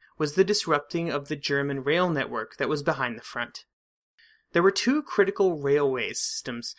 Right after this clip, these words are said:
needed by the German troops that were holding the front between Verdun and Flanders, and if either of these would, could be reached by the French, the Germans would be forced to retreat.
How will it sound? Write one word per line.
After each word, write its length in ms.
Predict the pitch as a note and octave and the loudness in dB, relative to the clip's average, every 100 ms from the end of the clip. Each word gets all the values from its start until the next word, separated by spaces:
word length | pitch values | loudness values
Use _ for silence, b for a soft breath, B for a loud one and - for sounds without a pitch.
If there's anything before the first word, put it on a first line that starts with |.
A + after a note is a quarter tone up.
| b - | b -6
needed 320 | D#3 F#3+ G3+ | -2 -2 0
by 140 | F3 | -2
the 100 | F3 | -2
German 360 | D#3+ D3 C#3 C#3 | -2 -2 -2 -4
troops 480 | - C#3+ - - b b _ | -6 -6 -6 -8 b b _
that 120 | D#3 | -2
were 100 | D#3 | 0
holding 400 | D#3+ - C#3+ D3 | -2 -2 0 0
the 60 | D#3+ | -4
front 340 | - C3 - | -4 -4 -4
between 340 | - - C#3 B2+ | -10 -6 -6 -2
Verdun 340 | C#3 B2+ A#2 | -2 0 -4
and 100 | A2 | -6
Flanders, 580 | - B2+ B2 - - - _ _ _ - | -8 -8 -6 -8 -10 -12 _ _ _ 0
and 120 | E3+ | 2
if 120 | F3 | 0
either 340 | - G#3+ B3 C#4+ | -2 -2 0 -2
of 180 | C4 - | -4 -6
these 300 | E3+ D#3+ D3+ | -6 -6 -8
would, 160 | D3 - - | -12 -14 -16
could 120 | C#3+ | -8
be 100 | E3 | -6
reached 300 | D#3 F3+ - | -4 -4 -2
by 100 | D#3+ | -2
the 100 | D3+ | -2
French, 480 | - B2+ A2 - - _ _ | -2 -6 -6 -10 -14 _ _
the 80 | D#3+ | -4
Germans 440 | - D3+ E3 F#3 | 2 2 2 -2
would 100 | F#3 | -4
be 100 | F3+ | -6
forced 340 | F3 C#3+ C3 - | -2 -2 -2 -4
to 80 | B2 | -6
retreat. 520 | A2+ - B2+ - | -6 -8 -10 -12